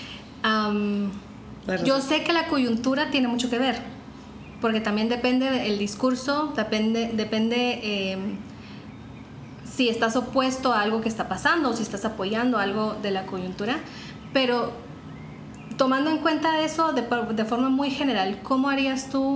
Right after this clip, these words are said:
Speaker 1: una receta para el candidato perfecto? ¿Qué tiene que tener un candidato perfecto para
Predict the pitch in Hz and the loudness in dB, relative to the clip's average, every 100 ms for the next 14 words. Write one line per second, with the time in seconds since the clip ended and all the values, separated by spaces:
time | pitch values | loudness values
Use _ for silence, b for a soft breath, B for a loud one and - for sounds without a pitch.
0 | 269 247 254 254 214 - 226 240 247 - | 0 0 2 2 0 -2 -4 -2 -4 -2
1 | 208 196 196 196 B B B B - - | -2 0 -2 -4 B B B B -18 -14
2 | - 220 220 214 202 190 226 202 196 220 | -2 0 2 2 2 0 0 -2 -2 -4
3 | 220 175 208 208 240 247 220 202 220 220 | -4 -6 -4 0 0 2 0 0 0 0
4 | 233 196 185 208 208 196 240 233 269 254 | 0 0 -2 -4 -4 -2 -4 -2 -2 0
5 | 220 190 | 0 0